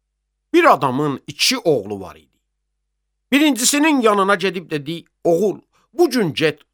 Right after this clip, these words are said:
üzüm bağında işlə." Oğul cavab verdi, "İstəmirəm." Lakin sonra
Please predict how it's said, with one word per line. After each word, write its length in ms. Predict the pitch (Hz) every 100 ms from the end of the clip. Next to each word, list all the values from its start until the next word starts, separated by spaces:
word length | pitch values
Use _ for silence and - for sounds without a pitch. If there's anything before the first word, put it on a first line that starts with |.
| -
üzüm 380 | 165 170 202 147
bağında 420 | 117 107 104 113
işlə." 320 | - - - _ _ _ _ _ _ _ _ _ _ _ _ _ _ _ -
Oğul 300 | 175 208 151
cavab 400 | 160 160 151 135
verdi, 400 | 101 107 113 _ _ _ _ -
"İstəmirəm." 540 | - 233 240 208 139 _ _ _ _ _ _ _ _
Lakin 400 | 123 117 - 98
sonra 640 | 92 95 85 - 147 185